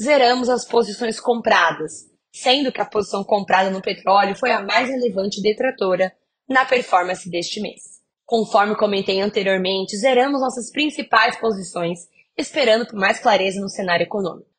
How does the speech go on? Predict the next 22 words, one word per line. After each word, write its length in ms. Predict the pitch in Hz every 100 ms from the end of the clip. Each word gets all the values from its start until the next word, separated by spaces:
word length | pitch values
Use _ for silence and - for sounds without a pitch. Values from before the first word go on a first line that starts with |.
| -
No 80 | 214
entanto, 500 | 214 220 233 220 185
abrimos 380 | 175 190 220
uma 100 | 220
posição 400 | 214 208 170 208
vendida 520 | 190 240 208 175 214 180
no 100 | 175
açúcar 560 | - - 190 202 196 _ _ -
devido 280 | 320 269 302
à 60 |
forte 360 | - 254 262 262
produção 440 | - 247 - 240 247
brasileira 560 | 247 220 208 190 202
do 100 | 202
adoçante. 540 | 196 214 - 208 - - - _ -
Assim 460 | 220 226 247 285
como 160 | 302 220
aconteceu 520 | 214 214 208 196 202
com 120 | -
outros 320 | 196 180 175 -
produtos 420 | 196 170 156 233
agrícolas, 560 | 254 220 208 240 226